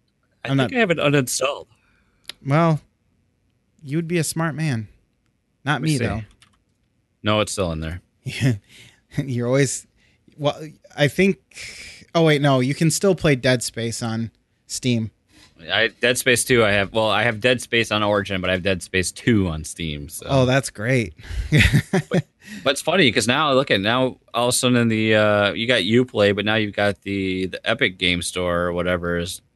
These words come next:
Speaker 1: coming to
Speaker 2: Yeah,
Speaker 1: prominence now
Speaker 2: yeah.
Speaker 1: because that's getting, um, exclusives and, or what was the, what is, uh, what's the one that's caused the uproar with Steam? The one game that's coming exclusively to, uh,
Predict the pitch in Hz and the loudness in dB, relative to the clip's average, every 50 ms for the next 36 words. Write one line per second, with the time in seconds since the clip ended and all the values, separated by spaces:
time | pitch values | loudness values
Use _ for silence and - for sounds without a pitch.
0 | _ _ - - 101 98 92 90 127 123 95 95 92 92 87 - - 104 110 113 | _ _ -4 0 0 2 2 2 2 2 2 2 0 0 -2 -2 -2 -2 0 0
1 | 113 110 98 104 104 101 98 - 104 98 90 92 101 113 110 - - - 110 101 | 0 0 0 0 0 -2 -2 -2 -4 -4 -2 0 0 0 0 -2 -2 -2 0 0
2 | 101 101 95 90 90 92 - _ _ _ _ _ _ _ _ _ _ _ _ _ | 0 -2 -2 -4 -6 -8 -12 _ _ _ _ _ _ _ _ _ _ _ _ _
3 | _ _ _ _ _ _ _ _ _ - 98 95 95 95 92 90 - - - - | _ _ _ _ _ _ _ _ _ -2 0 0 2 2 2 2 0 -2 -2 0
4 | - 101 98 - - - 90 92 101 113 110 - 87 87 90 85 82 82 90 104 | 0 0 0 0 0 2 2 2 2 0 -2 -4 -2 -2 0 0 0 -2 -4 -8
5 | _ _ _ _ - 107 110 127 143 139 139 127 123 143 131 139 139 127 117 113 | _ _ _ _ -2 0 2 2 4 4 4 4 4 6 4 4 4 2 2 2
6 | 110 104 101 101 101 98 95 95 92 92 - - _ _ _ _ _ - 135 131 | 4 4 4 4 4 2 2 2 0 0 -2 -8 _ _ _ _ _ -2 -2 -2
7 | - - 139 131 131 131 120 107 98 - - - 104 101 95 92 92 67 95 95 | 0 0 2 2 4 4 4 4 2 0 -2 -2 -2 -2 -2 -2 -2 -2 -2 -2
8 | - - 95 92 90 90 - - - 110 107 101 92 87 85 85 87 92 92 90 | -2 -2 0 0 0 -2 -4 -4 0 2 2 2 2 2 -2 -2 -2 -2 -2 -2
9 | 90 90 90 87 - - - 90 90 87 85 - - - 98 92 - 90 85 92 | -2 -2 -4 -4 -6 -6 -4 -4 -4 -4 -4 -4 -2 -2 -2 -2 -2 -4 -4 -4
10 | 90 87 - - 90 87 87 87 87 87 | -4 -4 -4 -4 -2 0 2 2 2 0